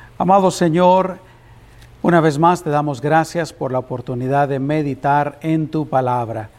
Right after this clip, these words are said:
porque es en tu palabra que encontró, que encontramos la verdad, que encontramos la información correcta y acertada.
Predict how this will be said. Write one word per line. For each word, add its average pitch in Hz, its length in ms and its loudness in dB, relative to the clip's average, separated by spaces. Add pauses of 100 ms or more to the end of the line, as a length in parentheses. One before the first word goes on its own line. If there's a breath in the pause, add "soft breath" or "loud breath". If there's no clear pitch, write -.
(480 soft breath)
porque 147 560 -2
es 165 220 -4
en 151 140 -2
tu 202 220 -4
palabra 160 640 2
que 143 140 -12
encontró, 139 600 -6 (200)
que 156 160 0
encontramos 147 1000 -2 (240 soft breath)
la 143 280 2
verdad, 127 680 0 (500 soft breath)
que 151 160 -2
encontramos 151 840 0
la 143 120 -2
información 135 800 -4
correcta 180 1040 -2 (100)
y 156 200 -4
acertada. 120 880 0